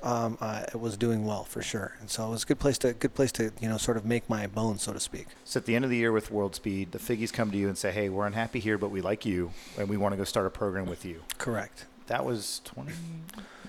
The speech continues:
Speaker 1: Two thousand two.
Speaker 2: Two thousand two? So
Speaker 1: End
Speaker 2: yeah,
Speaker 1: of
Speaker 2: twenty,
Speaker 1: two thousand two.
Speaker 2: twenty years ago, yeah.
Speaker 1: Yep.
Speaker 2: That was twenty years ago.
Speaker 1: Yep.
Speaker 2: You've been doing this since the nineties.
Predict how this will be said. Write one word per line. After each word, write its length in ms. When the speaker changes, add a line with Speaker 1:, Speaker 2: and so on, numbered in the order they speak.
Speaker 1:
Two 140
thousand 300
two. 320
Speaker 2:
Two 100
thousand 200
two? 200
So 80
Speaker 1:
End 100
Speaker 2:
yeah, 60
Speaker 1:
of 40
Speaker 2:
twenty, 180
Speaker 1:
two 80
thousand 240
two. 140
Speaker 2:
twenty 100
years 100
ago, 220
yeah. 80
Speaker 1:
Yep. 80
Speaker 2:
That 100
was 100
twenty 240
years 200
ago. 220
Speaker 1:
Yep. 100
Speaker 2:
You've 80
been 120
doing 220
this 160
since 200
the 80
nineties. 520